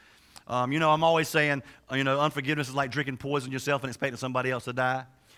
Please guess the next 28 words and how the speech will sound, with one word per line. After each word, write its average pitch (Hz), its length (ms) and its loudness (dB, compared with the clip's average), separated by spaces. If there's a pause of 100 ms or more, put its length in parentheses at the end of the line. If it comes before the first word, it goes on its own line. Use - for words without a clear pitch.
Well, 147 140 4
I 202 80 8
found 214 320 8
one 196 180 6
that 180 100 6
I 180 40 8
like 185 200 6
a 165 60 0
little 160 180 2
bit 139 60 -4
better 151 180 6
than 131 140 0
that 123 120 2
one, 107 100 -4
I 104 80 0
believe. 104 340 -6 (880)
And, 135 200 0
and 147 200 0
they 147 160 0
said 156 280 2 (220)
the 147 120 -2
unforgiveness 190 640 2
is 147 120 -4
like 147 160 4
setting 202 400 0
yourself 185 500 2
on 160 220 0
fire 127 580 2